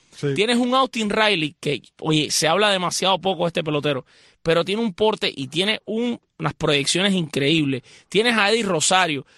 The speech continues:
Speaker 2: pelotero boricua, que es muy rendidor. Ozzie Albies haciéndose una superestrella ante nuestros ojos, no nos estamos dando cuenta. Este hombre
Speaker 1: Correcto.
Speaker 2: tiene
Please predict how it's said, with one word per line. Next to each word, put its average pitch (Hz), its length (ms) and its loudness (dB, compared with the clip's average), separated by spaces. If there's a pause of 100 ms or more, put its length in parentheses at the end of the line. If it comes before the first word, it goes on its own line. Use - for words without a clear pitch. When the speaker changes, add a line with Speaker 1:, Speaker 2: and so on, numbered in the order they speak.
(120)
Speaker 2:
pelotero 143 400 2
boricua, 175 460 2
que 131 160 -6
es 143 100 -2
muy 190 280 4
rendidor. 160 520 0 (360)
Ozzie 220 440 2
Albies 202 480 0 (460)
haciéndose 208 480 0
una 214 140 0
superestrella 165 600 0
ante 175 180 -4
nuestros 143 400 -4
ojos, 202 160 4
no 180 100 -2
nos 170 120 0
estamos 170 280 0
dando 165 160 0
cuenta. 180 200 -2
Este 170 100 -4
hombre 170 180 0
Speaker 1:
Correcto. 175 180 0
Speaker 2:
tiene 170 40 0